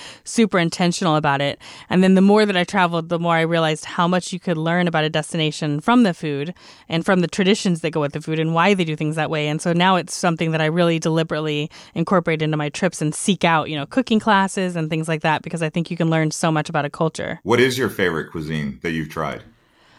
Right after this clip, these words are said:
Speaker 1: I definitely love Italy and Italian food and, like, northern
Speaker 2: Mm.
Speaker 1: Italy, Tuscany, but it's a really close second for Greek food.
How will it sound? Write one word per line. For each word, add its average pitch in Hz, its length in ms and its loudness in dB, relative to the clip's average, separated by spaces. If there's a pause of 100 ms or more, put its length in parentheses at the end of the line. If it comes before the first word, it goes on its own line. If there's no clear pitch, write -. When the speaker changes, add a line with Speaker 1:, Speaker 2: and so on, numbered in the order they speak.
(160)
Speaker 1:
I 262 640 2
definitely 185 520 -2
love 160 480 0
Italy 170 420 -2
and 165 100 -2
Italian 170 420 0
food 170 260 -2
and, 156 120 -2
like, 151 180 -4 (120)
northern 165 600 0
Speaker 2:
Mm. 196 100 -2
Speaker 1:
Italy, 165 280 2
Tuscany, 214 680 0 (140)
but 160 260 0
it's 190 220 -2
a 196 40 6
really 214 400 6
close 196 300 0
second 165 480 -2
for 175 160 0
Greek 156 240 -4
food. 92 300 -8